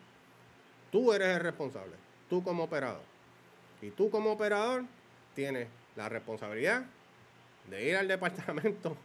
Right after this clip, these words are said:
y decirle, "Mira, le pasé por encima a alguien". ¿En dónde? Pues allí en la playa. Ay, ¿y qué usted hacía? Ah, pues te van a aplicar también, pues,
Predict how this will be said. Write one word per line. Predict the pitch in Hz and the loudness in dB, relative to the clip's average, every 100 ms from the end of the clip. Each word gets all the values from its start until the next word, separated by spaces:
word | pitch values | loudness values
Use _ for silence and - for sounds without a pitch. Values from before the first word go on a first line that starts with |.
| - - - | -18 -20 -6
y | 123 | -2
decirle, | 117 160 151 | 0 0 0
"Mira, | 135 208 185 | 0 2 2
le | 139 | 2
pasé | 127 147 | 0 -2
por | 170 165 | -2 -2
encima | 160 160 165 160 | -2 -2 2 2
a | |
alguien". | 175 165 127 | 2 0 -2
¿En | 143 | 0
dónde? | 190 180 127 | 0 0 -2
Pues | 143 | -2
allí | 160 135 131 | 0 0 0
en | 151 | 0
la | 170 | -2
playa. | 160 135 120 117 110 | 0 0 0 -2 -2
Ay, | 160 151 | -4 -4
¿y | 131 123 | -4 -4
qué | |
usted | 139 165 | -4 -2
hacía? | 156 165 117 107 | -2 -2 -2 -2
Ah, | 143 | -4
pues | 110 - - - | -6 -12 -16 -10
te | |
van | 92 92 | -8 -6
a | 120 | -4
aplicar | 135 131 196 240 | -4 -2 -4 -4
también, | 120 127 208 226 | -8 -6 -6 -6
pues, | 113 | -10